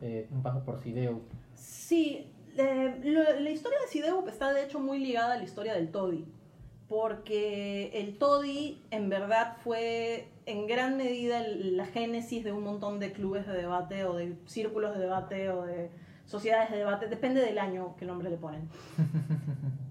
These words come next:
Speaker 2: Y, claro, tú piensas, ok,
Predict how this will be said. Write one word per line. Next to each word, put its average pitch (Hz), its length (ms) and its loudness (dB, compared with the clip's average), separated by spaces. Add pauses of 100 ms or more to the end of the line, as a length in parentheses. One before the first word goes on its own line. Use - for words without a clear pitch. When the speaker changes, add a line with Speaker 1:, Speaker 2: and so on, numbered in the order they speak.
(380)
Speaker 2:
Y, 294 840 2 (260)
claro, 415 240 8 (520)
tú 339 120 6
piensas, 320 520 6
ok, 285 120 2